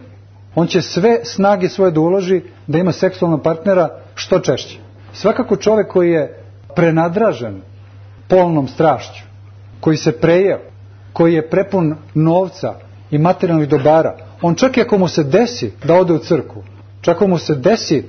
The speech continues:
da kod kuće, ajde, čuje od nekoga pa da pročita molitve, to će biti mučno na silu i od toga nema ništa.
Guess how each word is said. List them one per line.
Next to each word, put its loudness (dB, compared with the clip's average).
da 0
kod -2
kuće, 0
ajde, 0
čuje 2
od 0
nekoga -2
pa 2
da 0
pročita 0
molitve, 0
to 0
će -2
biti 0
mučno 0
na 0
silu 0
i 2
od -4
toga 2
nema 0
ništa. -4